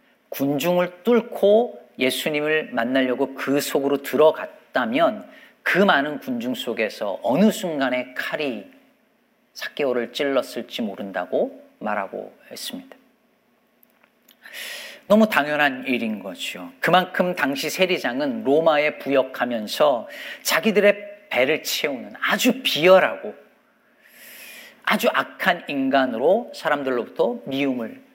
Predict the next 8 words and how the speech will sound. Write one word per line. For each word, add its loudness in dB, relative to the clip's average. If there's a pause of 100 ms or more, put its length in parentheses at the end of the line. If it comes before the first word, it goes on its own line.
(140)
받고 -8
있었습니다. -6 (520)
그런데 -2 (2750)
여기서 2
그 -2
누구도 6
생각하지 0
못한 -8